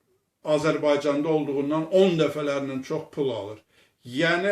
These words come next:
o-, onlar da təklif eləyirlər ki, türk generalları İlham Əliyevə deyirlər ki, bu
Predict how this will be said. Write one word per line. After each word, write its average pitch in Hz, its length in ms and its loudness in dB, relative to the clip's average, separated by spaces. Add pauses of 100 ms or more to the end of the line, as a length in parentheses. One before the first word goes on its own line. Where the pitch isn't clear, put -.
(140)
o-, 147 220 -2
onlar 180 440 4
da 170 120 -2
təklif 175 500 -2
eləyirlər 165 540 -2
ki, 175 160 -6
türk 170 240 -2
generalları 143 760 -2 (520)
İlham 156 400 0
Əliyevə 147 560 2
deyirlər 147 440 0
ki, 180 240 -2
bu 156 180 -4